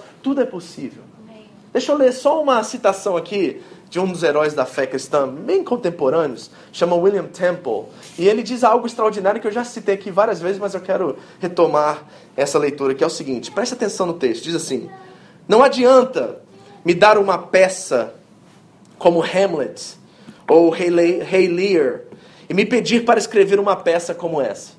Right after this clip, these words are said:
Speaker 1: Entendeu? Captou? Não adianta me dar uma peça como Hamlet, é uma peça,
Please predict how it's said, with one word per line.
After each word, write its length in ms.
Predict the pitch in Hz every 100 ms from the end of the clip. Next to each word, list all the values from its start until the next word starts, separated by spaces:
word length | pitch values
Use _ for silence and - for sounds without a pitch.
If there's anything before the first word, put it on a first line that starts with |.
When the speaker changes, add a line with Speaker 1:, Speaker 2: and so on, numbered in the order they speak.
| - _ _ _ - _
Speaker 1:
Entendeu? 280 | 113 113 - - - _ - - _ _ _ _
Captou? 400 | - - 160 - - - - - _ - _ - -
Não 140 | 139
adianta 640 | 151 196 185 202 240 311 - _
me 100 | 151
dar 200 | 151 180
uma 160 | 220 202
peça 300 | 185 175 170
como 200 | 170 139
Hamlet, 460 | 143 156 190 208
é 40 | 139
uma 120 | 135
peça, 500 | 135 135 135 123 113